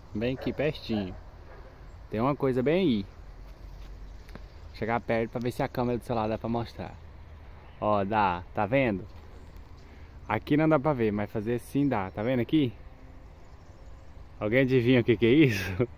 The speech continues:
<laughs> Eu quase meti a cara aí. Ó, ó, agora deu pra ver, né? Aqui. Aqui.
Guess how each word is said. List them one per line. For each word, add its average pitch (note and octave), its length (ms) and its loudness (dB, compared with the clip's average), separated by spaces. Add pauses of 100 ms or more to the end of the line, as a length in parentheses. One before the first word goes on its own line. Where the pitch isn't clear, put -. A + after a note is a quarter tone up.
(280)
<laughs> - 520 -14
Eu G#2+ 80 2
quase A#2+ 240 2
meti C#3+ 220 2
a C#3 100 2
cara A2+ 320 2
aí. G2+ 220 4 (2250)
Ó, G2+ 220 2 (160)
ó, G#2 280 4 (260)
agora G#2 200 2
deu G#2+ 120 4
pra B2+ 160 0
ver, G#2 180 2
né? B2+ 260 0 (840)
Aqui. G2 420 0 (760)
Aqui. D3 720 6